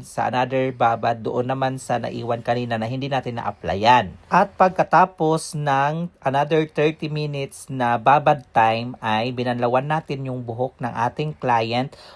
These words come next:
Wala tayong nilagay na kahit ano, pure banlaw lang. Then after mabanlawan ay nag-apply naman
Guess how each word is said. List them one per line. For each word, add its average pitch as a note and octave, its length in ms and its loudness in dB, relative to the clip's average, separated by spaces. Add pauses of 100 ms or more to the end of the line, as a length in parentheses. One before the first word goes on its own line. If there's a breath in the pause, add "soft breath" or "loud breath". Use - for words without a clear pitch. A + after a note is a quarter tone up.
(160 loud breath)
Wala C#3+ 240 6
tayong E3+ 400 2
nilagay C#3+ 560 2
na C3 160 -4
kahit B2 400 -2
ano, B2 480 -2 (320)
pure C#3+ 240 4
banlaw B2 480 2
lang. A2+ 320 2 (400 loud breath)
Then D#3 320 4
after E3 480 2
mabanlawan C#3+ 800 2
ay C3+ 160 0
nag-apply C3 560 -2
naman B2+ 320 -4